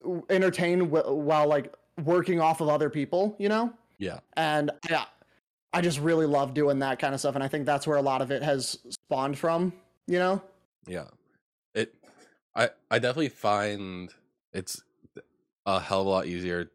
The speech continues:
Speaker 2: definitely, to be entertaining when there's m-, when it's more than, than just yourself. Like, like, if, if it's just yourself and, like, chat's dead for the day or something like that, it gets very hard to be, to be entertaining. But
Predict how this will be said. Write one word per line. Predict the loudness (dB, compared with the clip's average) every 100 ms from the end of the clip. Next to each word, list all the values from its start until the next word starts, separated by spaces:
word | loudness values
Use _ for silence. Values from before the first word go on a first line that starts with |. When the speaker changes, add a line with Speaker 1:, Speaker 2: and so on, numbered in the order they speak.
| -8
Speaker 2:
definitely, | -8 -6 -8 -8 -8
to | -6 -4 -6
be | -6 -6 -4
entertaining | -4 -6 -8 -8 -6 -6 -8 -10 -16 -10
when | -8 -4
there's | -4 -6
m-, | -8 -12
when | -10 -8
it's | -8 -8
more | -2 0 0
than, | -4 -8
than | -8 -4
just | -2 -2
yourself. | -4 -2 0 2 0 -4 -14 _ _ _ _ -6
Like, | -6 -4
like, | -6 -6
if, | -8 -10 _ _ _ _
if | -6 -6
it's | -4
just | -2 -2
yourself | -2 -4 0 0 0 0
and, | -4
like, | -4 -8 _
chat's | -8 -6 -6 -8
dead | -8 -6 -6
for | -6
the | -8 -6
day | -6 -6
or | -6
something | -8 -10
like | -10 -6
that, | -4 -4 -8 _ _ _ _
it | -4
gets | -4 -4
very | -6 -4 -2 -4
hard | -6 -6 -6 -8
to | -14
be, | -16 -16
to | -12
be | -8 -6
entertaining. | -6 -6 -6 -6 -4 -8 -10 _ _ _ _ _ _ _ _ -18
But | -4 0 2 0 -6